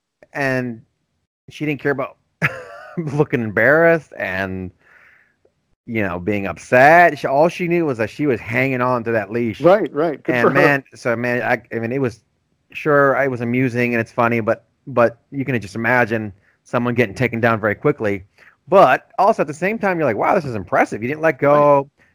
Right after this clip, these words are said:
Speaker 1: She got back up and was still <laughs> listening to what I was saying. So I was like, "Wow, okay, I haven't seen that very often." But it's inspiring when people are able to just,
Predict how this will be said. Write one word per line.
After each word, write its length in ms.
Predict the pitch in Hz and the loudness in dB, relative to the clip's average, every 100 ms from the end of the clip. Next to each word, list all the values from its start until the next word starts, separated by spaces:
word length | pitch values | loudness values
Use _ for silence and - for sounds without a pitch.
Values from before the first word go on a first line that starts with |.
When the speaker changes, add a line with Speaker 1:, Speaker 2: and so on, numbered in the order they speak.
| _ | _
Speaker 1:
She 140 | 120 | -4
got 220 | 107 113 | -2 0
back 240 | 156 160 156 | 0 2 4
up 480 | 156 151 151 151 | 6 8 6 4
and 100 | 139 | 0
was 80 | 113 | -10
still 160 | - 156 | -2 0
<laughs> 340 | 143 - 247 220 | 0 2 2 2
listening 320 | 240 196 180 | 0 -2 -4
to 120 | 156 | -2
what 100 | 151 | 0
I 60 | 127 | 0
was 160 | 117 - | -2 -2
saying. 360 | 160 143 95 - _ _ - _ | -2 -2 -8 -16 _ _ -20 _
So 120 | - | 0
I 140 | 131 143 | 4 6
was 160 | 147 | 4
like, 160 | 117 104 | 0 2
"Wow, 320 | 185 170 98 - _ | 4 4 2 -4 _
okay, 160 | 107 117 | -4 0
I 40 | |
haven't 220 | 123 123 | 0 -2
seen 200 | 113 117 | -8 -6
that 180 | 107 117 | -2 -2
very 180 | 110 101 | -2 -4
often." 260 | 98 101 180 | -2 -4 -6
But 140 | 208 | -6
it's 120 | 208 | -6
inspiring 440 | 160 151 196 208 165 | -12 2 4 4 2
when 80 | |
people 280 | 120 156 139 | -6 -8 -4
are 280 | 131 131 139 | 0 0 0
able 180 | 151 143 | -2 -4
to 120 | 131 | -14
just, 320 | 107 117 117 | -10 -10 -10